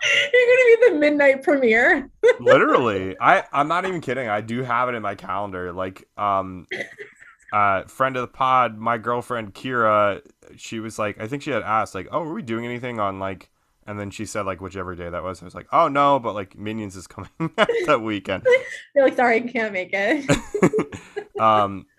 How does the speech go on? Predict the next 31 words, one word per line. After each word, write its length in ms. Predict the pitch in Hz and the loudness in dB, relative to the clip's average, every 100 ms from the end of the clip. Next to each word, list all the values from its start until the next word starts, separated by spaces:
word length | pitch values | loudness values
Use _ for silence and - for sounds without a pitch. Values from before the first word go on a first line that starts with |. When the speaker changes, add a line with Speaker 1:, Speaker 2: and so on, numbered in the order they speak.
| 349 | -6
Speaker 2:
yeah, 280 | 117 110 92 | 0 0 0
Mi-, 200 | 110 127 | -4 -8
Minions 480 | 123 135 160 165 143 | -4 -2 0 -2 -2
in 100 | 147 | -4
theaters, 520 | 143 139 110 92 - | -2 -2 -4 -6 -12
July 340 | - 104 107 117 | -8 -2 0 0
first. 480 | 120 95 - - _ _ _ 294 | 0 -4 -6 -20 _ _ _ -6
Speaker 1:
So 60 | |
you've 160 | 285 269 | -6 -6
seen 260 | 320 359 | -2 -2
all 140 | 339 277 | -2 -4
the 80 | 254 | -4
movies. 260 | 247 220 | -4 -6
Speaker 2:
In 40 | 208 | -2
my 60 | 220 | -2
Speaker 1:
There's, 80 | |
Speaker 2:
calendar. 260 | 208 190 185 | -2 -4 -4
Speaker 1:
I 60 | 240 | -10
didn't, 300 | 262 240 - _ _ | -10 -14 -16 _ _
Oh, 100 | 226 | -14
wow. 320 | 214 175 196 208 | -14 -14 -16 -12
Minions 440 | 208 214 233 226 | 0 2 2 -2
in 120 | 220 202 | -6 -6
theaters, 360 | 220 190 - | -6 -8 -10
Speaker 2:
<laughs> 20 | |
Speaker 1:
sure. 300 | - 170 - _ _ _ - - | -18 -18 -18 _ _ _ -12 -8
Um, 540 | 240 226 196 202 226 226 _ _ _ _ _ | -6 -6 -8 -12 -16 -16 _ _ _ _ _
there's 220 | 254 262 | -4 -2
no, 680 | 247 240 254 302 302 294 285 | 0 -2 -2 -4 -6 -8 -6
there's, 400 | 240 247 - - - | 0 0 -2 -16 -8
there's, 580 | 240 214 208 214 _ | -4 -2 -4 -4 _